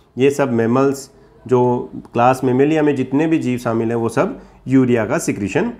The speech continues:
करते हैं। अब हम थर्ड कैटेगरी की बात करते हैं, यूरिको, यूरिकोटेलिक। यूरिकोटेलिक का मतलब हो गया यूरिक एसिड का। और यूरिक एसिड सबसे कम टॉक्सिक पदार्थ होता है इन तीनों में,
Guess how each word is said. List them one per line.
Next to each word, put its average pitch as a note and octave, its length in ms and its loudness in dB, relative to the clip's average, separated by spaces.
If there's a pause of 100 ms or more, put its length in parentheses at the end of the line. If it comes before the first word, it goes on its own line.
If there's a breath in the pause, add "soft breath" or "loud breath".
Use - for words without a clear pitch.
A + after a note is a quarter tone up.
करते - 280 -6
हैं। F2+ 320 -12 (540 soft breath)
अब E3 120 4
हम G3 180 2
थर्ड D3 280 2
कैटेगरी E3 380 -2
की E3+ 120 0
बात D3 300 0
करते C#3+ 220 -4
हैं, C3 220 -4
यूरिको, D3+ 800 2 (440)
यूरिकोटेलिक। F3+ 1400 2 (580)
यूरिकोटेलिक C3+ 1000 0
का C#3+ 60 0
मतलब B2+ 300 0
हो A2+ 120 0
गया C3+ 280 -2 (680)
यूरिक C#3+ 480 6
एसिड G#2 320 -2
का। F2+ 200 -16 (1700)
और C#3 160 6
यूरिक F#3 380 4
एसिड F#3 260 2
सबसे D#3 340 -4
कम D3 320 0
टॉक्सिक D3 440 -2
पदार्थ G2+ 320 0
होता G2+ 220 -4
है C3 180 -2
इन D3+ 100 4
तीनों C3+ 300 4
में, G3+ 240 0